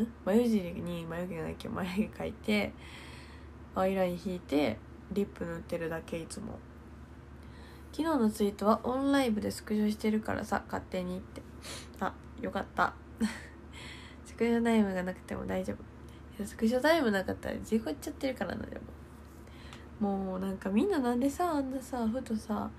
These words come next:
なんか他のさ、配信者さんとか、めっちゃ可愛いのにさ、なんでこっち、もうね、あんななんか、もうふとした時もう、ハメとか。しなくても可愛いからいいよ。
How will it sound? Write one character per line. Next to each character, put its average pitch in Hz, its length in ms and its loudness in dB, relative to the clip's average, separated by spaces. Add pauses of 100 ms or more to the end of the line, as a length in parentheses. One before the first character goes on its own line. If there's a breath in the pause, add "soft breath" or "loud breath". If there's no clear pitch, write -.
(680 loud breath)
な 208 80 2
ん 202 40 -4
か 196 280 -4
他 214 220 0
の 190 120 -2
さ、 185 280 -2
配 196 160 -2
信 202 200 -2
者 196 160 -6
さ 190 200 -6
ん 190 60 -4
と 196 120 -8
か、 220 220 -8 (460 loud breath)
め 208 80 2
っ - 60 -10
ち - 120 0
ゃ 214 40 2
可 285 280 2
愛 277 300 6
い - 20 2
の 185 120 0
に 180 160 -6
さ、 - 300 -4 (640 loud breath)
な 320 80 -4
ん 339 40 -2
で 392 100 0
こ 214 140 -2
っ - 100 0
ち、 208 320 -2 (720 loud breath)
も 180 340 2 (140)
う 190 40 -2
ね、 208 380 8 (220)
あ 208 100 2
ん 202 140 4
な 190 100 4
な 175 140 2
ん 180 60 -6
か、 - 180 -2 (180)
も 175 80 -6
う - 20 -6
ふ - 160 0
と 208 100 4
し - 100 -4
た 175 80 -4
時 - 320 -6
も 160 320 -2 (280)
う、 - 40 -14
ハ 190 80 -4
メ 185 180 -2
と - 120 -6
か。 - 120 -14 (2000 loud breath)
し 233 60 -2
な 269 120 2
く - 80 -10
て - 100 -4
も 185 120 -4
可 185 100 -2
愛 220 120 4
い 220 40 -4
か - 120 -2
ら - 40 -4
い 202 140 -2
い - 20 -4
よ。 - 80 -6